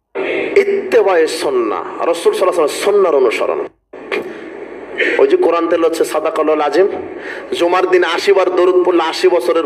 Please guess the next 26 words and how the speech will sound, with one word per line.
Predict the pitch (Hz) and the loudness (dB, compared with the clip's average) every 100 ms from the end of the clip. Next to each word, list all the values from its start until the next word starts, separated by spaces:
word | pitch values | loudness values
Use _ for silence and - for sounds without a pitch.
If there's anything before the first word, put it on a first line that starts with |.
| 160 | 0
পাপ | 156 - | -2 -2
ক্ষমা। | - 147 147 - - - - 202 | -4 -4 -6 -8 -12 -14 -10 -2
মানে | 185 | 0
পাপ | 190 - 185 208 - | 2 2 0 0 0
ক্ষমা | 208 214 | 2 2
পীর | 214 220 | 2 0
সাহেব | 196 202 202 | 0 2 4
নিয়ে | 196 180 | 4 4
নিয়েছে, | 165 156 | 2 -2
পাপ | 151 143 147 | -2 -4 -4
ক্ষমা | 139 120 | -2 -2
করবে। | 104 104 95 - 131 - | 0 2 0 -2 -8 -2
পাপ | 165 - | -2 0
ক্ষমা | 185 190 | 0 2
করতে | 190 190 185 | 2 2 2
পারে | 180 196 | 2 2
কে? | 226 175 104 - - - - - | 2 2 0 -4 -8 -8 -8 -4
আল্লাহ। | - - - - - - - - - 139 | -2 -2 -4 -10 -12 -16 -16 -16 -10 0
যাক, | 175 | 0
এটা | 185 196 180 | 2 2 2
এক | 185 - - 147 | 2 0 0 -2
ধারাবাহিক | 135 170 170 170 | -2 0 0 0
আলোচনা, | 151 151 151 190 | 2 0 0 0
অনেক | 165 151 143 | 0 0 0
লম্বা, | 139 143 175 - - - - | 0 -2 -4 -4 -8 -8 -2
এ, | 104 | -2